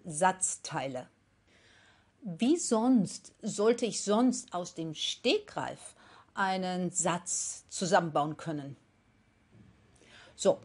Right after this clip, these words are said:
ich habe mich dann auf spanische Lieder beziehungsweise Liedtitel konzentriert. Ah, so sagt man das.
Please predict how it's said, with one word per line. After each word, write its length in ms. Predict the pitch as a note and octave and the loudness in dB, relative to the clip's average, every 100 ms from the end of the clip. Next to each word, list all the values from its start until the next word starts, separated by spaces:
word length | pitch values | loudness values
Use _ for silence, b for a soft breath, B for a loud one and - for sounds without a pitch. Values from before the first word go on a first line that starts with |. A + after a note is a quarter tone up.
| - - | -6 -6
ich 140 | G3+ | -2
habe 120 | C#4 | -2
mich 140 | D4+ - | -2 0
dann 200 | B3+ A#3+ | -2 0
auf 160 | E3 - b b | -6 -8 b b
spanische 760 | - - F#3 F3+ A3+ E4 - F4 | -14 -4 0 2 2 0 -2 0
Lieder 380 | C#4 A#3+ B3 | 2 2 2
beziehungsweise 680 | A3+ G#3 G3 G3 F#3+ F3+ F#3 | 0 -2 -4 -4 -2 -2 -2
Liedtitel 1600 | E3+ E3+ F3 A3 B3 - - _ _ _ - - G#3+ G#3 E3+ C3 - _ - | -4 -4 0 0 -2 -8 -14 _ _ _ -14 -2 -2 0 0 -2 -4 _ -8
konzentriert. 840 | F3+ D3+ E3+ D3 D#3+ C#3+ - - _ _ _ b b b b b _ | -4 -4 -4 -6 -6 -8 -8 -18 _ _ _ b b b b b _
Ah, 920 | F3+ F#3 G#3+ A#3+ A3 D#3+ C#3+ C3 A#2 - - | -2 0 2 4 2 2 -2 -6 -10 -16 -16
so 340 | D#3 E3+ A3 | -10 -2 0
sagt 380 | C4 C#3+ B2+ - | 0 -2 -8 -10
man 200 | D3 C3+ | -10 -8
das. 440 | B2+ - - - | -8 -6 -4 -4